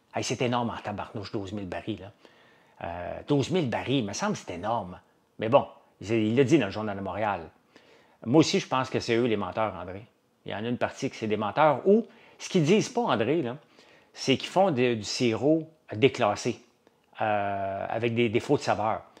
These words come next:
Moi, je peux pas faire du défaut de saveur. Je suis en transformation alimentaire, j'ai pas de quota. J'envoie pas mon, mes barils pour la scrap, là. Hey, bonne journée, Véro. M'en va dans ton coin tantôt. Ben, pas, de, pas où est-ce que t'habites, où tu tra-, tu travailles. Je sais même pas où t'hab-, où t'habites où.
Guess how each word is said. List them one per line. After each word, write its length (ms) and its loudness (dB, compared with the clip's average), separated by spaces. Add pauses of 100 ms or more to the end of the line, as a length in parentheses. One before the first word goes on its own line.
(120)
Moi, 120 4
je 80 -2
peux 100 6
pas 140 8
faire 200 6
du 100 -4
défaut 260 2
de 60 0
saveur. 320 -2
Je 60 -8
suis 80 0
en 80 0
transformation 640 0
alimentaire, 420 0
j'ai 120 -2
pas 100 0
de 60 -14
quota. 320 -2 (300)
J'envoie 280 4
pas 100 4
mon, 220 8
mes 160 6
barils 380 2 (380)
pour 100 0
la 100 2
scrap, 360 -8
là. 120 -8
Hey, 120 2
bonne 160 4
journée, 340 0
Véro. 260 -6 (360)
M'en 140 6
va 100 8
dans 100 6
ton 160 2
coin 220 -4
tantôt. 260 -6 (760)
Ben, 140 -2
pas, 180 4
de, 140 -4 (280)
pas 100 2
où 20 6
est-ce 80 -12
que 60 0
t'habites, 340 -2
où 60 -8
tu 80 -14
tra-, 420 -2
tu 60 -20
travailles. 340 -4 (420)
Je 100 -6
sais 60 2
même 160 0
pas 100 0
où 20 2
t'hab-, 200 -2
où 100 -6
t'habites 320 -6
où. 40 -12